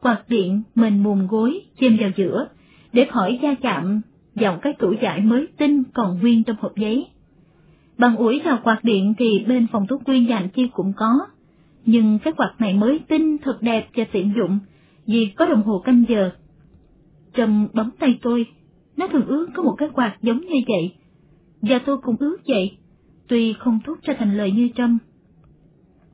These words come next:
Mùa nóng không ngày nào là không bật quạt. Mấy lần ngủ quên khi quạt vẫn quay dù dù, bị má la quá nên phải tắt trước khi ngủ. Ngủ trong không khí nóng nực vây quanh mà cái quạt đứng im bên cạnh thì thật khó.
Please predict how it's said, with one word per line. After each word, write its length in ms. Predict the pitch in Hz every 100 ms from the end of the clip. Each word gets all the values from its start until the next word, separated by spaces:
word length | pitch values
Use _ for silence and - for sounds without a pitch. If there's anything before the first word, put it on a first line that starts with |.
| _ _ _
Mùa 160 | 226 202
nóng 220 | 190 226 - -
không 180 | - 302
ngày 180 | 226
nào 220 | 202 190 185
là 260 | 190 180 -
không 180 | 254
bật 140 | 220 -
quạt. 260 | 226 190 - _ _ _ _ _ _ _ _ -
Mấy 160 | 277
lần 240 | 339 226 202
ngủ 160 | 185 -
quên 380 | 247 233 220 214
khi 140 | -
quạt 280 | 247 226 190 -
vẫn 220 | 226 226
quay 340 | - 247 220 214
dù 160 | 226 196
dù, 220 | 220 185 - _ _ _ _ _
bị 120 | 240 233
má 120 | 294
la 160 | 339 269
quá 220 | 269 254 330
nên 140 | 339 240
phải 100 | 202
tắt 200 | 196 294 - -
trước 180 | 370 392
khi 120 | 269
ngủ. 380 | 240 220 165 277 - _ _ _ _ _ _ _ _ 254
Ngủ 280 | 220 190 254
trong 120 | 285
không 160 | 254 233
khí 260 | 233 262 302
nóng 160 | 262 381
nực 280 | 311 - -
vây 120 | 262
quanh 320 | 254 262 247 - _ -
mà 120 | 185
cái 140 | 254 277
quạt 180 | 240 190 247
đứng 200 | 262 359
im 220 | 285 262
bên 200 | 262 254
cạnh 320 | 240 156 190 196
thì 120 | 220 214
thật 120 | 202
khó. 360 | - 226 262